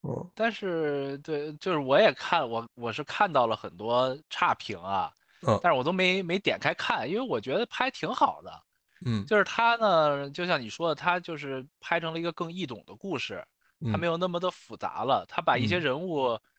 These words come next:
Speaker 2: 有的合并了，
Speaker 1: 嗯。
Speaker 2: 有的拆了，
Speaker 1: 对。
Speaker 2: 对吧？
Speaker 1: 嗯。
Speaker 2: 然后呢，等于它就是这个整体的第一部的这个故-，故事的大结构呢，都是围绕着它里边儿虚构这个牛津五杰，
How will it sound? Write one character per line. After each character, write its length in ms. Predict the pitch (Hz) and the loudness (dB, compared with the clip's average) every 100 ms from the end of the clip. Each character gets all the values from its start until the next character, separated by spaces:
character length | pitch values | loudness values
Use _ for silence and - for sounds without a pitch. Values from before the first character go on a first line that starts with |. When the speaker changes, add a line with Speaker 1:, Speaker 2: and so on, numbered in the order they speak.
| _ - | _ -6
Speaker 2:
有 240 | 123 104 | -4 -2
的 120 | 107 | -2
合 200 | 131 123 | 0 0
并 200 | 117 214 | 2 2
了， 200 | 147 101 | 0 -4
Speaker 1:
嗯。 40 | 98 | -8
Speaker 2:
有 120 | 87 | -10
的 100 | 98 | -8
拆 340 | - 170 175 | -2 4 4
了， 140 | 170 - _ _ _ _ | 4 -2 _ _ _ _
Speaker 1:
对。 120 | - | -2
Speaker 2:
对 40 | 110 | 4
吧？ 180 | 104 - _ _ _ _ - | 4 2 _ _ _ _ -4
Speaker 1:
嗯。 280 | 117 101 123 _ - | -2 -2 -8 _ -4
Speaker 2:
然 160 | 123 | -2
后 160 | 151 185 | 0 2
呢， 600 | 160 147 139 139 139 143 151 - | 6 6 6 6 4 0 -8 -6
等 180 | 123 | -4
于 80 | 135 | -2
它 200 | - 185 | 0 0
就 120 | 180 165 | 0 -2
是 480 | 151 135 123 123 123 | -2 0 0 -2 -6
这 160 | 185 147 | -6 -2
个 120 | 123 | -4
整 260 | - 120 156 | -4 -8 -8
体 180 | - | -8
的 140 | 95 104 | -10 -10
第 220 | 165 151 | -10 -8
一 80 | 196 | -8
部 180 | 202 147 | -6 -4
的 60 | |
这 120 | 135 | -4
个 140 | 131 123 | -4 -6
故-， 140 | - - - _ | -8 -20 -20 _
故 220 | - 175 127 | -8 -4 -2
事 140 | 127 | -2
的 160 | 113 110 _ | -2 -4 _
大 160 | 147 | 2
结 180 | 131 117 | 2 -2
构 140 | 135 143 | 0 -2
呢， 60 | |
都 100 | 117 | 0
是 60 | 165 | -2
围 140 | 131 139 | 0 2
绕 220 | 143 90 | 2 2
着 100 | 101 | -4
它 220 | - 147 | 0 0
里 140 | 131 | 0
边 140 | 98 104 | -4 -4
儿 140 | 104 | -4
虚 200 | 113 - | -8 -8
构 180 | 147 131 | -4 -4
这 60 | 113 | -4
个 80 | 110 | -6
牛 220 | 113 135 | -4 -4
津 220 | 175 170 | -4 -6
五 160 | 127 98 | -8 -12
杰， 380 | 98 95 117 | -10 -2 -2